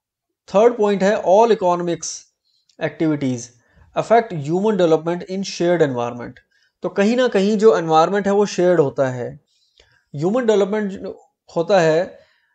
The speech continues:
किसी भी कंट्री में, वो उसके आसपास की कंट्रीज में किस तरह का इकोनॉमिक एनवायरनमेंट है उससे अफेक्ट होता है। अगर प्रोग्रेस होती है तो almost एक पर्टिकुलर रीजन में एक साथ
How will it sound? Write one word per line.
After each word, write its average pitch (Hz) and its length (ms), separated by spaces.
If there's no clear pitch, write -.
किसी 202 200
भी 233 100
कंट्री 156 300
में, 160 120
वो 208 160
उसके 185 320
आसपास 165 500
की 240 100
कंट्रीज 190 560
में 185 340
किस 220 160
तरह 208 220
का 226 180
इकोनॉमिक 175 500
एनवायरनमेंट 160 480
है 170 80
उससे 160 260
अफेक्ट 170 300
होता 170 220
है। 196 200
अगर 156 260
प्रोग्रेस 185 460
होती 196 200
है 190 60
तो 196 180
almost 180 320
एक 180 200
पर्टिकुलर 208 400
रीजन 175 380
में 185 240
एक 160 260
साथ 160 220